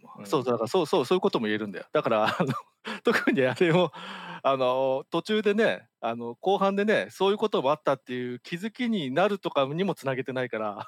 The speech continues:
Speaker 1: <laughs> 本当いらないとは言わないんだけど。
Speaker 2: だし、そう、
Speaker 1: うん。
Speaker 2: アマゾネスの世界に対してさ、
Speaker 1: うん。
Speaker 2: 今どうなってるかが全然わからないじゃん。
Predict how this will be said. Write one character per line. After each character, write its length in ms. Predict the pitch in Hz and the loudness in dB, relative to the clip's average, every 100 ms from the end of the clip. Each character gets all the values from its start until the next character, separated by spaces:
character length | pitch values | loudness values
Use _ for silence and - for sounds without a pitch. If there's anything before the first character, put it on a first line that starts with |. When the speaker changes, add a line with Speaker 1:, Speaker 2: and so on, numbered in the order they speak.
| - - | -16 -20
Speaker 1:
<laughs> 120 | _ | _
本 120 | 220 | -2
当 80 | 202 | 0
い 100 | 156 | 4
ら 120 | 202 | 4
な 80 | 202 | 4
い 40 | |
と 140 | - 131 | 0 -2
は 40 | |
言 100 | 117 135 | -2 -4
わ 60 | 156 147 147 | 0 0 -2
な 60 | |
い 40 | 139 | -8
ん 20 | |
だ 100 | 113 | -10
け 80 | 104 | -10
ど。 220 | 107 107 _ _ - - | -16 -16 _ _ -18 -8
Speaker 2:
だ 120 | 185 | -6
し、 120 | 175 123 | -6 -6
そ 120 | 113 | -4
う、 20 | |
Speaker 1:
う 40 | |
ん。 60 | 117 | 0
Speaker 2:
ア 60 | 175 | 4
マ 160 | 349 | 4
ゾ 100 | 349 | 4
ネ 160 | 370 359 | -2 -4
ス 120 | 254 | -2
の 180 | 226 247 | 0 0
世 200 | - 262 | 0 -2
界 240 | 269 226 | 0 0
に 180 | 127 104 _ _ | -2 -8 _ _
対 220 | - 214 | -2 0
し 80 | 147 | -2
て 80 | 113 | -8
さ、 340 | - 107 92 _ - | -4 -4 -6 _ -6
Speaker 1:
う 40 | |
ん。 20 | 294 | 4
Speaker 2:
今 200 | 359 208 | 4 4
ど 140 | 320 | 4
う 20 | |
な 100 | 254 | 2
っ 60 | - | 2
て 100 | 151 | -2
る 100 | 131 | -2
か 140 | 117 | -2
が 140 | 101 98 | -2 -4
全 180 | 185 | -4
然 100 | 226 | 0
わ 120 | 196 - | 0 2
か 100 | 226 | 2
ら 80 | |
な 80 | 233 | 2
い 80 | 104 | -2
じ 60 | |
ゃ 60 | |
ん。 60 | 90 | -6